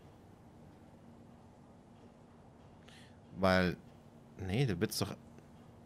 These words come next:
Nee, ich dachte, da wär's viergleisig normalerweise weitergegangen, was sie aber wieder zurückgebaut haben. Könnte auch sein, dass ich das jetzt mit einer anderen Edition von der Woodhead Line verwechsle, wo das gemacht ist.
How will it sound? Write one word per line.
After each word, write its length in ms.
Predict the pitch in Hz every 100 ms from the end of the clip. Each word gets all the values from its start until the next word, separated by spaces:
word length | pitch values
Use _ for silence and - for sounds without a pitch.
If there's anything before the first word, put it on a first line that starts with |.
| -
Nee, 80 | 143
ich 60 |
dachte, 220 | 139 131 107
da 40 |
wär's 160 | 104 -
viergleisig 640 | - 151 131 117 120 -
normalerweise 600 | 95 95 127 165 156 151
weitergegangen, 600 | 139 143 139 123 123 120
was 140 | 107
sie 80 | -
aber 120 | 95 92
wieder 160 | 90
zurückgebaut 640 | - - - - 82 - -
haben. 240 | 85 - - - - - - - - - - - - - - - - - - - - - - - - - - - - - - - - - - - - - - - -
Könnte 220 | 123 120
auch 40 | 104
sein, 220 | 107 113
dass 140 | 107
ich 60 | 104
das 120 | 104
jetzt 200 | 110 -
mit 140 | 101 98
einer 140 | 95
anderen 280 | 104 120 98
Edition 500 | 90 - 131 - 113
von 240 | 98 98
der 220 | 95 92
Woodhead 580 | 104 123 - 101 95 -
Line 680 | 92 92 92 95 95 98 95 - - -
verwechsle, 840 | - 95 87 104 123 - 98 90
wo 100 | 87
das 220 | 85 82 -
gemacht 340 | 90 - -
ist. 240 | 95 -